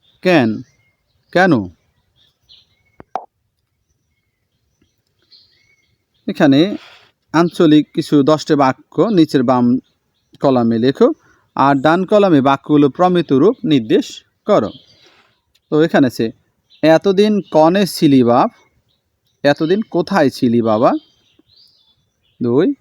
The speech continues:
"আলেফের খোঁজ জানে কিরা?" মানে, আলেফের খোঁজ জানে কে? "তুই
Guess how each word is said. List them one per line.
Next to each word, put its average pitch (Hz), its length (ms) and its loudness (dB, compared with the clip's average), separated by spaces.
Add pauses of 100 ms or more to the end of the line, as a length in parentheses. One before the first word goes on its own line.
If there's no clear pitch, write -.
(720)
"আলেফের 156 540 2
খোঁজ 175 420 -2 (580)
জানে 135 400 0
কিরা?" 139 320 -2 (640)
মানে, 131 140 0 (100)
আলেফের 151 520 0 (100)
খোঁজ 185 320 0 (360)
জানে 165 400 -2
কে? 160 300 0 (1700)
"তুই 175 220 6